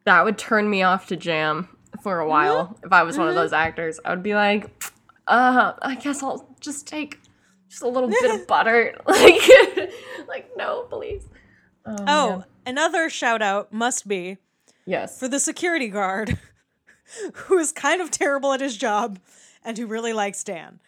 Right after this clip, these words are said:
Speaker 2: I love him. He just keeps leaving. <laughs> He was like, "Oh, Dan, you're here. Okay, I'm leaving. Bye.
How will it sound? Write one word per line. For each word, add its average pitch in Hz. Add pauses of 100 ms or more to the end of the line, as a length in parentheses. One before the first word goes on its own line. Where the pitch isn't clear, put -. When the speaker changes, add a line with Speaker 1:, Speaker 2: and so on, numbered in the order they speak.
(460)
Speaker 2:
I 226
love 190
him. 170 (360)
He 277
just -
keeps 359
leaving. 233 (180)
<laughs> 415
He 302
was 285
like, 269
"Oh, 320
Dan, 339
you're 370
here. 214
Okay, 330
I'm 339
leaving. 302
Bye. 330